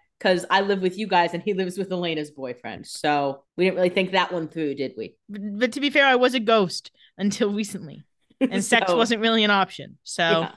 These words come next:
Speaker 2: we go out to, I assume, the quad. Bonnie and Jeremy are on a bench making out.
Speaker 1: <laughs> The disdain in your voice.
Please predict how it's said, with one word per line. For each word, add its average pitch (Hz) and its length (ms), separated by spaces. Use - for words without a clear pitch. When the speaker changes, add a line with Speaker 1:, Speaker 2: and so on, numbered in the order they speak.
Speaker 2:
we 247 120
go 320 80
out 359 180
to, 285 140
I 208 120
assume, 202 380
the 190 80
quad. 151 380
Bonnie 269 640
and 208 180
Jeremy 196 340
are 190 100
on 190 120
a 185 60
bench 165 460
making 156 540
out. 143 300
Speaker 1:
<laughs> - 140
The 285 200
disdain 226 720
in 233 120
your 214 200
voice. 190 320